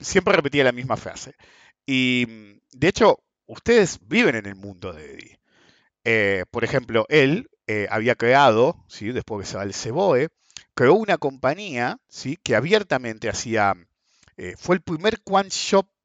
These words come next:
¿sí? Sacando del Thorpe, el primer quant shop algorítmico de alta frecuencia. Básicamente todos los algoritmos, ¿sí? que,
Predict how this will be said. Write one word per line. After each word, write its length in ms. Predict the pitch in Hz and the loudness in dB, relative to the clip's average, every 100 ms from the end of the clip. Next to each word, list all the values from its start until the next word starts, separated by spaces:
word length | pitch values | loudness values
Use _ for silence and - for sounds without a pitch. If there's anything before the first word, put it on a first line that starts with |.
| _ _ _ _ _ | _ _ _ _ _
¿sí? 260 | - 151 | -10 -10
Sacando 460 | - 127 110 139 139 | -6 -4 -2 0 2
del 120 | 120 | 0
Thorpe, 400 | 110 180 175 - - | 0 2 2 0 -4
el 140 | 117 | -4
primer 300 | 123 151 196 | -4 -2 -2
quant 240 | - 185 | 0 -2
shop 260 | 180 - 190 _ | -2 -2 -2 _
algorítmico 680 | 123 113 120 175 170 - | -2 0 -2 -4 -6 0
de 80 | 120 | 2
alta 200 | 127 123 | 2 0
frecuencia. 560 | - 107 - - - - _ _ _ _ _ _ | -6 -10 -16 -20 -20 -20 _ _ _ _ _ _
Básicamente 580 | 147 262 240 214 202 170 _ | 4 4 4 0 -4 -10 _
todos 260 | - 330 311 | 2 2 4
los 200 | 190 - | 0 2
algoritmos, 840 | 135 117 117 110 92 87 - - _ | 2 4 2 0 -8 -20 -20 -20 _
¿sí? 280 | - - 104 - _ _ _ | -20 -14 -14 -16 _ _ _
que, 220 | - 110 | -6 -6